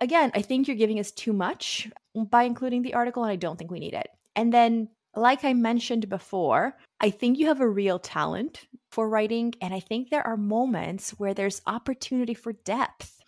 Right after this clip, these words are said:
So, for example, when he's having banter with Nell, Nell calls him handsome, and it's a throwaway comment. Like, it's embedded in the middle of the sentence.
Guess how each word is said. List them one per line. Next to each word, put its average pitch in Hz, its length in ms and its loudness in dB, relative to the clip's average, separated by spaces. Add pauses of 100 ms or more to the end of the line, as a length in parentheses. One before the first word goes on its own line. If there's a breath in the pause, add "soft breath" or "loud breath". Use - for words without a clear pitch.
So, 269 180 2
for 269 320 4
example, 180 800 -2 (580 soft breath)
when 226 140 4
he's 330 280 6
having 311 340 2
banter 196 400 2
with 170 220 -4
Nell, 170 480 2
Nell 208 280 2
calls 262 340 -2
him 233 120 0
handsome, 180 640 -6 (160)
and 214 120 2
it's 320 140 2
a 311 60 -2
throwaway 269 640 4
comment. - 540 -4 (120)
Like, 180 180 0
it's 233 200 4
embedded 226 400 6
in 214 140 2
the 190 60 -2
middle 185 220 -2
of 165 120 -6
the - 60 -20
sentence. - 580 -12